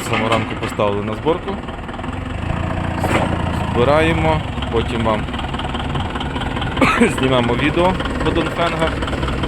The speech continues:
будуть фото. Ось так ми загружаємо ґрунтофрезу.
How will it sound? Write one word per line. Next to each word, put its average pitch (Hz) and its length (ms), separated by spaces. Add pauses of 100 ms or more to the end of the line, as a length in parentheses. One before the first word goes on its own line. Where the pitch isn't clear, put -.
(560)
будуть 123 300 (1040)
фото. 165 360 (4000)
Ось - 160
так 107 200
ми 110 80
загружаємо 107 680
ґрунтофрезу. 113 1040